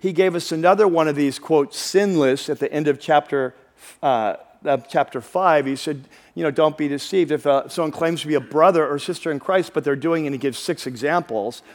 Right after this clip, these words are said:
"don't associate with them." Well, today he's gonna take those six, but he's adding four more. Now, in your, if you use the New International Version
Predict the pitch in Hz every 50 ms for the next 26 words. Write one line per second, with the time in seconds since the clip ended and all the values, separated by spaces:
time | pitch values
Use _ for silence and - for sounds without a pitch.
0 | - _ - 160 156 160 156 127 - - 170 180 185 - - 143 131 117 - 101
1 | 113 104 - 117 113 110 117 131 - - - - - _ _ 160 160 156 - 175
2 | 180 196 208 208 190 202 175 - 175 165 156 - - 170 151 123 135 160 170 160
3 | 143 - - - 202 196 180 - - - 151 143 127 - - 147 143 151 156 147
4 | 131 - - 147 147 143 131 127 131 135 131 117 90 - - _ _ _ _ _
5 | _ _ _ - - _ 160 165 160 156 - 190 185 190 185 180 180 165 156 -
6 | - _ - 165 156 - 202 214 226 220 208 190 - - 160 151 160 170 185 190
7 | 185 175 156 147 143 147 175 202 220 202 - 190 170 151 123 135 131 127 127 110
8 | 135 139 131